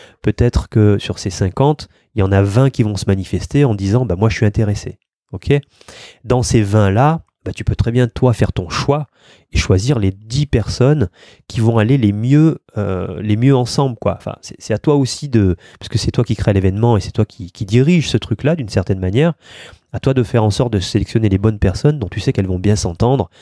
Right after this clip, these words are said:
parce qu'elles ont soit des, des, des réflexions communes, soit des valeurs communes, soit un, une classe sociale, euh,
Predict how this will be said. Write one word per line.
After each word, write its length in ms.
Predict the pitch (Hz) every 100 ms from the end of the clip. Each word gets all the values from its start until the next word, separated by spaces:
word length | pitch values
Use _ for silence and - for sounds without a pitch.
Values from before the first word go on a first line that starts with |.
| - - -
parce 160 | 101
qu'elles 320 | - 110 92
ont 140 | 101 113
soit 240 | - 110
des, 240 | 101 85 82
des, 460 | 85 82 85 85 - - _
des 100 | -
réflexions 540 | 92 92 98 - 107 98
communes, 720 | 95 90 107 127 135 131 87 - -
soit 180 | - -
des 160 | 101 101
valeurs 480 | 95 110 117 110 -
communes, 640 | 92 92 120 147 151 95 - - - _
soit 580 | - - 120 120 120 107 104
un, 340 | 95 90 90
une 220 | 101 101 98
classe 280 | 127 123
sociale, 720 | - - 113 - 123 117 117 98
euh, 460 | 90 87 85 87